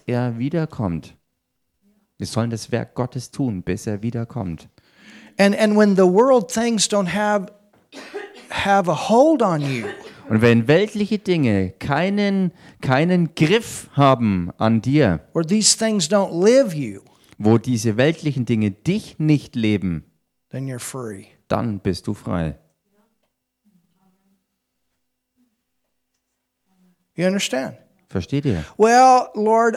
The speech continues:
Speaker 2: I would have obeyed you, but
Speaker 1: Ja, Herr, ich hätte dir ja gehorcht, aber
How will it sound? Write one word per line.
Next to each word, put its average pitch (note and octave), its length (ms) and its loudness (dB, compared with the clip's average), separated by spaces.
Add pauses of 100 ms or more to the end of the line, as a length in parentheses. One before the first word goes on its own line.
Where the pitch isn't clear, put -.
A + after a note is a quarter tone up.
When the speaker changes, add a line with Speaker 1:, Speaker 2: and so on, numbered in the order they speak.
Speaker 2:
I G#3 100 6
would A3+ 180 6
have G#3 120 2
obeyed G#3 480 2
you, F#3+ 360 -2
but F#3+ 760 4 (240)
Speaker 1:
Ja, C3 220 2
Herr, C3+ 360 2
ich - 200 -6
hätte D#3 240 -2
dir B2+ 220 -2
ja A#2+ 160 0
gehorcht, A#2 720 0
aber A2+ 540 0